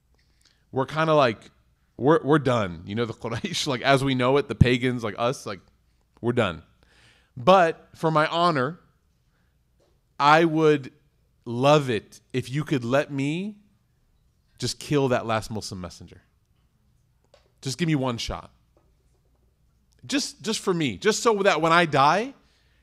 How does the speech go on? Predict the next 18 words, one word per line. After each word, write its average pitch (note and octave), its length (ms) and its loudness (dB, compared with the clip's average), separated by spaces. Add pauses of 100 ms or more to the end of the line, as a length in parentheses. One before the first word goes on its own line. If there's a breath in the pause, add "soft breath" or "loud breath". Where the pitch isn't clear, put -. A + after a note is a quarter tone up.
(120)
they D#3 140 2
can E3 160 -4
say E3+ 220 0
that D#3+ 160 2
I C#3 60 4
went C3+ 260 -2
down C#3+ 420 -2 (180)
fighting." A2+ 440 -10 (2250)
You B2+ 80 -6
know D#3+ 80 0
what C#3+ 140 -4
Najashi C#3 260 -2
does? C3 340 -10 (1800)
Punches D3 300 -2
him B2+ 60 -6
in A2+ 60 -8
the G2+ 60 -10
face. - 440 -14